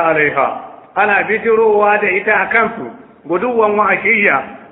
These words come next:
da safe da maraice." Wannan yana gwada twenty-four hours kenan. Ana musu azaba a cikin kabari. Sa'annan kuma, "Wa yawma taqumu sa'a," idan aka tashe su ranar tashin kiyama,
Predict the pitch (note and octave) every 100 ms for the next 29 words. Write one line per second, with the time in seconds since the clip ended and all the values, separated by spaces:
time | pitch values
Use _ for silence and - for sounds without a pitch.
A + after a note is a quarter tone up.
0 | - F3 F3 G#3 G3+ G#3+ G#3 F#3+ F3 F3
1 | F3+ A3+ A#3 A3+ - - - G#3 G3+ G3+
2 | F#3+ E3+ F#3 E3 D#3+ D#3+ D#3+ F#3 D3+ C3
3 | - A2 G2+ - - - - - - -
4 | G#3+ F#3+ F#3 F#3 F#3 D#3+ F#3+ F#3 E3+ D#3+
5 | - F3 E3+ D#3+ C3 G#2 - - - -
6 | _ _ - _ _ - F3 E3+ E3 E3
7 | F3 E3 F3+ F#3 F3 F3 F#3 F#3 E3+ E3+
8 | E3+ C3+ A2 - - - - - D#3 G3
9 | G3 F#3 E3+ E3 F#3+ G3 F3+ F3+ F3+ F#3
10 | F3 F3 F3 F3 E3+ D3+